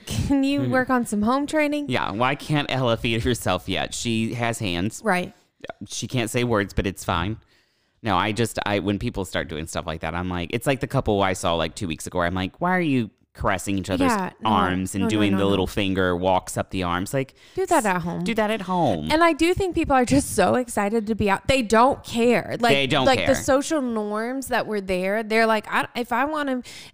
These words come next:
Speaker 2: airplane this food into my husband's mouth, I'm
Speaker 1: I'm
Speaker 2: gonna
Speaker 1: gonna do
Speaker 2: do
Speaker 1: it.
Speaker 2: it."
Speaker 1: Yeah,
Speaker 2: And it
Speaker 1: and
Speaker 2: doesn't
Speaker 1: I don't
Speaker 2: matter.
Speaker 1: care what any of you think. And also, I think we've learned, like, no one's going to say anything to
Speaker 2: No,
Speaker 1: you.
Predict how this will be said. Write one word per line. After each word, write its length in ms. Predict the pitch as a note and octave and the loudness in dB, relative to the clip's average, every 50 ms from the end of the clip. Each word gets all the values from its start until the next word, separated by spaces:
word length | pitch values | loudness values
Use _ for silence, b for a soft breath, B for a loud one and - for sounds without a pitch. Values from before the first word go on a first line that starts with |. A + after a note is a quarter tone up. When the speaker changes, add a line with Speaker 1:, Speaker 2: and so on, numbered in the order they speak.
| B - | B 0
Speaker 2:
airplane 500 | G#3 A#3 B3 C4 - C4 C4 B3 B3 B3 | 2 4 4 2 2 -2 -2 -2 0 0
this 200 | B3 B3+ B3 - | 0 0 0 -2
food 180 | - C4+ C4 B3+ | -4 -4 -2 -2
into 240 | C4 B3+ A#3+ C4 | -4 -4 -4 -4
my 240 | B3+ B3 B3 B3 B3 | -2 -2 -2 -2 -2
husband's 520 | B3+ B3+ C4 B3+ A#3 B3 C4 C4 A#3+ - A#3 | -2 -4 -4 -6 -6 -6 -6 -6 -6 -6 -4
mouth, 320 | C4 C4+ C4+ C#4 C#4+ - | -2 0 0 0 0 2
I'm 60 | B3+ B3+ | 4 4
Speaker 1:
I'm 40 | |
Speaker 2:
gonna 140 | C4+ C4+ - | 6 6 4
Speaker 1:
gonna 100 | - F#2+ | 4 2
do 140 | F2+ A2+ A#2+ | 2 2 4
Speaker 2:
do 240 | A#2+ G#2+ G#2+ G#2 D#3+ | 6 6 6 6 4
Speaker 1:
it. 120 | D#2+ - - | 0 -4 -8
Speaker 2:
it." 120 | - - | -8 -6
Speaker 1:
Yeah, 240 | G#2+ A#2 A#2+ G#2 F2+ | -2 0 0 0 2
Speaker 2:
And 100 | - G#3+ | 2 2
it 60 | A#3 | 2
Speaker 1:
and 80 | B3 - | 2 4
Speaker 2:
doesn't 200 | A#3 A3 G#3 - | 4 4 4 4
Speaker 1:
I 80 | - C#3 | 2 2
don't 360 | C3 G3 G#3 G#3 G3+ G3 D#3+ | 2 2 2 4 4 4 2
Speaker 2:
matter. 180 | - A2 G#2+ F#3 | 0 -2 -2 -2
Speaker 1:
care 440 | A#2+ G#2+ F#2 F#2 F2 C#2+ D#2 - - - - - A#2+ b b b b b | 0 0 0 0 0 -2 -4 -6 -12 -16 -12 -12 -12 b b b b b
what 200 | - G#2+ - - - | -2 -2 -2 0 -2
any 220 | A#2+ A#2+ A#2 A#2+ A2+ | -2 0 2 0 0
of 80 | G2 | 0
you 120 | G2+ F#2+ F#2+ | 0 -2 -2
think. 260 | - F#2+ F#2 F2 B B B B B B | 0 0 -2 -2 B B B B B B
And 160 | - C3 C#3 | 0 2 4
also, 240 | D3 F3 - - F3+ | 4 2 2 2 0
I 40 | D3 | 0
think 180 | - D3 C3+ - | 2 0 -2 0
we've 180 | G#3 A3 F#3 C3 | -2 -2 -2 -2
learned, 480 | G#2 F#2+ G2 F#2 F#2+ A2 C3 D3 D3 - | 0 0 2 2 2 0 -2 -4 -4 -2
like, 460 | A#2+ A2 G2+ F#2+ F#2 F#2 F2+ - - _ _ _ _ _ _ _ _ _ _ _ _ _ _ _ _ _ _ _ _ _ _ _ _ _ _ _ _ _ - | 0 0 0 0 0 -2 -4 -8 -18 _ _ _ _ _ _ _ _ _ _ _ _ _ _ _ _ _ _ _ _ _ _ _ _ _ _ _ _ _ -8
no 220 | G#2 G#2 A#2 A#2+ B2 | -4 -2 0 0 0
one's 300 | C#3+ D3+ C#3+ D3 C#3 - | 0 0 -2 -2 -4 -2
going 200 | - C#3+ C3+ C3 | -2 0 0 -2
to 60 | C3 | -4
say 200 | - - C3+ C#3+ | -2 -2 0 0
anything 320 | F3+ F#3 C3 G2 F2+ F2 E2+ | 0 -2 -2 -2 -4 -4 -2
to 80 | - | 2
Speaker 2:
No, 180 | A3+ A#3+ A3 F#3 | 4 4 4 4
Speaker 1:
you. 180 | F3 - C#3+ | 2 0 -4